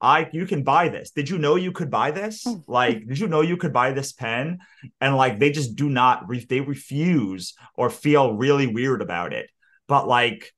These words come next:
Speaker 1: like, it's just a pen. Like, if, did you make the thi-, did you make the pen for, like, the people that are there? Like, what are the, what are the values of the pen that, like, really, like, resonate with, like, why did you make the pen? Like, it has to be for this audience. Otherwise, like, why would you do it? And, like, if you did that, then, like,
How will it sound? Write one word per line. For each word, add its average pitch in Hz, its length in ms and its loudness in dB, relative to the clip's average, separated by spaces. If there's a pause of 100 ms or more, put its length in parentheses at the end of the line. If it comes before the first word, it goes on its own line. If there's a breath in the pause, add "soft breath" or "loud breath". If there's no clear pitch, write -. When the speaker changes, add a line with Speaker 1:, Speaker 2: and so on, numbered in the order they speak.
(480)
Speaker 1:
like, 123 180 -4
it's 139 80 0
just 214 200 -2
a - 40 -2
pen. - 480 -4 (220)
Like, 139 140 2
if, 123 100 -2
did 143 140 0
you 170 100 2
make 113 260 0
the 165 80 -6
thi-, 120 200 -4
did 131 160 -4
you 127 80 -2
make 127 220 -2
the 113 80 -4
pen 127 360 -6
for, - 160 -6
like, 110 200 -2
the - 60 -4
people 135 340 -4
that 120 80 -2
are 117 120 0
there? 104 380 -2
Like, 117 320 0 (240 soft breath)
what 139 180 2
are 170 60 4
the, 147 240 0 (260 loud breath)
what 165 200 4
are 214 100 6
the 180 80 2
values 147 540 2
of 131 100 -2
the 127 120 -2
pen 139 380 -2
that, 107 160 -8
like, 110 240 -4
really, 127 360 0
like, 113 260 -2
resonate 120 540 -4
with, 113 160 -4
like, 107 240 -2
why 117 260 2
did 135 180 -2
you 143 60 -4
make 120 320 -4
the 117 80 -4
pen? 117 280 -6
Like, 135 160 2
it 120 60 -4
has 156 240 2
to 151 80 -2
be 127 120 -2
for 123 180 -8
this 123 140 -4
audience. 104 480 0
Otherwise, 120 420 -2
like, 98 120 -8
why 92 200 -4
would 107 220 -4
you 110 80 -6
do 113 220 -2
it? 87 180 -2
And, 107 80 -2
like, 104 160 -2
if 120 100 -6
you 117 120 -8
did 165 200 -2
that, 107 240 -4
then, 113 160 -4
like, 110 320 -2